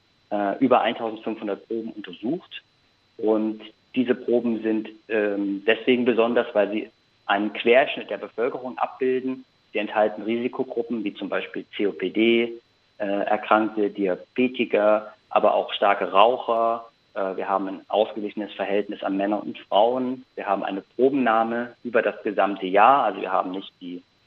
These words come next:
äh, Grippesaison oder die Erkältungswellen, die sind, ähm, die sind da nicht rausgerechnet, sondern die sind alle mit drin. Und, äh, das macht unsere Validierung besonders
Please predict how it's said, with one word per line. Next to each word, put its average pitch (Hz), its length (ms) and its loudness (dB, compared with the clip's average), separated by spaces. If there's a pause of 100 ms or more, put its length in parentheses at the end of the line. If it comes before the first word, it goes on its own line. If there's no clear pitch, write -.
(240)
äh, 90 160 -8
Grippesaison 107 720 0
oder 92 160 -6
die 87 380 -10 (340)
Erkältungswellen, 104 1040 0
die 95 120 -6
sind, 95 240 -6 (200)
ähm, 90 720 -8 (240)
die 98 60 0
sind 101 120 0
da 95 100 0
nicht 101 200 -2
rausgerechnet, 120 760 2
sondern 101 220 -6
die 98 80 -10
sind - 80 -8
alle 107 240 -2
mit 92 180 -8
drin. 147 340 -2 (440)
Und, 104 340 -2 (100)
äh, 95 400 -2
das 104 220 2
macht 107 180 -2
unsere 95 300 -6
Validierung 95 520 -4
besonders 92 380 -6